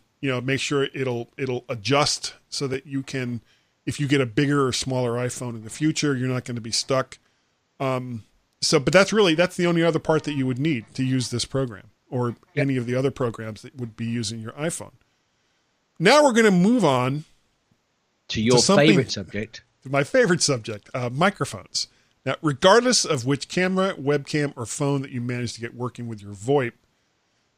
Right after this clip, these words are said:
Speaker 1: the next thing you have to worry about is your voice.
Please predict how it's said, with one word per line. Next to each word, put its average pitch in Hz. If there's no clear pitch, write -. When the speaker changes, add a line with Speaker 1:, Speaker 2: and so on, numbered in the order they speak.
Speaker 1:
the 135
next 175
thing 190
you 165
have 151
to 147
worry 139
about 127
is 123
your 113
voice. -